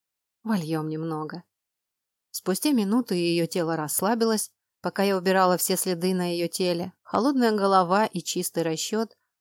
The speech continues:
это залог успешной операции. "Отварчик, хозяюшка!" Коля вышел из стены и поставил три кружки на подоконник. "Вот, чернички заварил.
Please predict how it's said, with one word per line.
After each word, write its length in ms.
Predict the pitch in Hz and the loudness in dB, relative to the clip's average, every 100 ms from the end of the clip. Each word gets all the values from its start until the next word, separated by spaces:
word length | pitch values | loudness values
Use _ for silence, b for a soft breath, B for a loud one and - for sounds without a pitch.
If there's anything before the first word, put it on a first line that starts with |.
| _ - | _ -4
это 280 | 285 - | -2 0
залог 540 | 170 160 151 170 208 - | 0 0 2 0 -2 -4
успешной 540 | 190 - 160 160 160 | -6 -4 -6 -6 -8
операции. 920 | 170 170 165 160 147 147 - - 180 _ _ _ _ _ _ _ _ _ _ _ _ | -10 -8 -8 -8 -10 -12 -14 -14 -16 _ _ _ _ _ _ _ _ _ _ _ _
"Отварчик, 840 | 254 - 147 294 156 214 - - | -4 -2 -4 -2 -4 -4 -4 -6
хозяюшка!" 840 | - 311 294 311 294 294 - 302 294 _ _ _ _ _ _ _ _ | 0 0 2 2 2 -2 -4 -6 -6 _ _ _ _ _ _ _ _
Коля 300 | 208 294 220 | 2 4 4
вышел 340 | 185 185 180 | 2 0 0
из 240 | 180 175 156 | 2 0 -2
стены 480 | - 165 202 285 254 | -4 0 2 2 0
и 80 | |
поставил 480 | 240 185 - 330 311 | 2 0 2 4 2
три 180 | - 190 | 2 -2
кружки 400 | - 175 226 - | 0 -2 0 -2
на 140 | 190 | -2
подоконник. 760 | 175 165 156 - 135 143 165 _ _ _ _ _ _ | -4 -4 -4 -6 -12 -14 -16 _ _ _ _ _ _
"Вот, 580 | - 170 160 170 262 - | -2 2 4 4 4 2
чернички 800 | - 330 226 165 160 180 - 202 | 2 4 4 2 0 -2 0 0
заварил. 640 | 185 190 190 185 185 180 | 2 4 4 4 2 -2